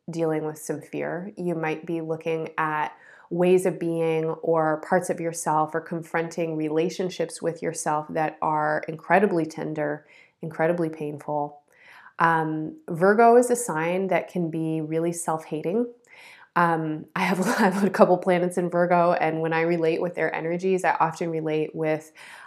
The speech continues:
an energy that picks things apart and nothing is ever good enough, and there's a lot of judgment, and there can be a lot of striving and a lot of deep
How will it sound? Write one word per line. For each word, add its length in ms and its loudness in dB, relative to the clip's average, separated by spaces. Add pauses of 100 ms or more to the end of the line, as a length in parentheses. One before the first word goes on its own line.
(120)
an 120 6
energy 440 0
that 240 -2
picks 300 2
things 260 -2
apart 440 -4
and 220 -4
nothing 300 2
is 100 0
ever 220 2
good 200 -2
enough, 500 -6
and 220 -2
there's 200 -4
a 40 -4
lot 280 4
of 100 2
judgment, 640 -2
and 180 -4
there 100 -2
can 160 -8
be 100 -4
a 80 2
lot 200 2
of 80 -2
striving 600 -2
and 100 -6
a 60 -4
lot 400 0
of 280 -2
deep 300 -10